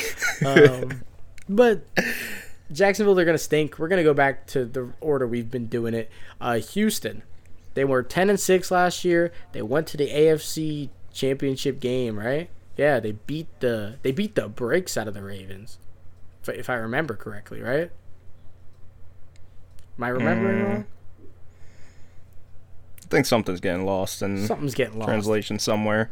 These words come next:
Speaker 1: Something's getting lost somewhere. But they beat, they, they went to the A F C Championship. They had a really good game until it wasn't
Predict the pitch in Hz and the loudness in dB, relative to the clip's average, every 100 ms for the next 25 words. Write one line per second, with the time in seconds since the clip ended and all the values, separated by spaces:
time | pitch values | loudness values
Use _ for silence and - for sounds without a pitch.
0 | - - 208 147 139 123 123 113 - 113 | -2 2 2 4 2 2 0 -2 -2 -6
1 | 107 101 123 135 151 208 226 - - - | -6 -8 -2 2 2 2 -2 -6 -12 -12
2 | - 165 117 160 185 190 262 254 208 185 | -8 -6 -2 6 8 8 8 6 6 6
3 | 165 151 147 120 120 - 120 - - 139 | 4 0 0 0 -2 -2 -2 -4 -6 -2
4 | 139 165 220 143 113 190 202 202 160 175 | 0 4 4 4 2 2 4 4 8 8
5 | 139 143 151 143 127 135 - - - 139 | 6 2 4 2 0 -4 -10 -12 -4 -2
6 | - 160 143 110 120 131 110 110 | 6 6 8 6 4 4 2 -2